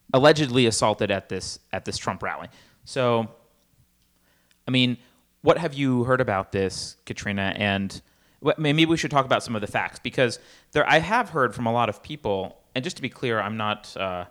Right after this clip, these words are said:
I'm not a huge Trump fan, although I do like to have accuracy in reporting. So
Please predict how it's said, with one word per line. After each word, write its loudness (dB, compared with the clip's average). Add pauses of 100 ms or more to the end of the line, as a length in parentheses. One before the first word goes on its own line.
(580)
I'm -4
not -2
a -6
huge -6
Trump -6
fan, -6
although -6
I -4
do -10
like -12
to -14
have -10 (160)
accuracy -8
in -12
reporting. -6 (320)
So 0